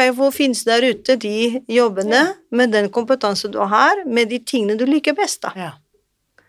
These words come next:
Speaker 1: Kan noen synes, "Ja, men det er veldig få jobber, da." Men er vi s-, nå må vi utvide horisontene.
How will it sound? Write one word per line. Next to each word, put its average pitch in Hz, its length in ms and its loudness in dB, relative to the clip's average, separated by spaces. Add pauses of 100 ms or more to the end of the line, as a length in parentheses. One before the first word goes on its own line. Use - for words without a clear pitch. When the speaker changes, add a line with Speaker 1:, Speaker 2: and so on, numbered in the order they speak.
(340)
Speaker 1:
Kan 240 160 0
noen 240 240 4
synes, 226 200 -2
"Ja, 247 120 4
men 247 140 2
det 220 80 4
er 220 80 4
veldig 226 220 2
få 214 360 4
jobber, 208 340 2
da." 196 140 0
Men 196 220 -4
er 190 100 0
vi 202 80 -4
s-, - 220 -6
nå 226 480 -8
må 247 160 0
vi 277 140 4
utvide 220 520 0
horisontene. 214 800 0